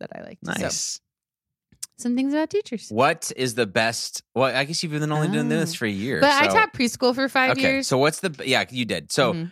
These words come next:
Speaker 2: and did you get, like, teacher appreciation
Speaker 1: Oh,
Speaker 2: gifts
Speaker 1: yeah.
Speaker 2: from kids?
Speaker 1: I mean,
Speaker 2: What's
Speaker 1: not
Speaker 2: the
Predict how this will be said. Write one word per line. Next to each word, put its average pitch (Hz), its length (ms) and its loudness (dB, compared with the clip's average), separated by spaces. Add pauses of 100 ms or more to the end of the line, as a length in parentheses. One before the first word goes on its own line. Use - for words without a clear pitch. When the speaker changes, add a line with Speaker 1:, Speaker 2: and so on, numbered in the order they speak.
(160)
Speaker 2:
and 113 140 0
did 107 160 -4
you 113 60 2
get, 113 300 0
like, 110 200 0
teacher 110 260 -6
appreciation 107 420 0
Speaker 1:
Oh, - 20 2
Speaker 2:
gifts - 120 0
Speaker 1:
yeah. - 140 2
Speaker 2:
from - 140 -4
kids? 110 200 0
Speaker 1:
I 220 40 2
mean, 254 140 2
Speaker 2:
What's 277 120 6
Speaker 1:
not 311 100 6
Speaker 2:
the 370 40 0